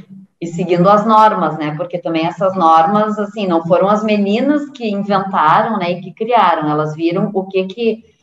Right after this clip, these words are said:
a indústria, né, também, tipo, órgãos como a Anvisa fazem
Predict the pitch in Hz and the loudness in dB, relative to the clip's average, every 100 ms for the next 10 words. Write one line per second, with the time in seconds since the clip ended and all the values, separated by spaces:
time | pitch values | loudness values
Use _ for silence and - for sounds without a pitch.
0 | _ _ 165 190 196 185 180 180 - - | _ _ 0 0 0 0 2 0 -2 -6
1 | 160 151 156 151 165 160 165 160 - 165 | -4 -2 -2 -2 -2 -2 -4 -6 -10 0
2 | 160 175 185 180 185 185 180 180 170 175 | 2 4 0 -2 -2 0 -2 -2 -8 -4
3 | 175 175 - 170 165 190 - 294 | -4 -6 -2 2 4 2 0 -6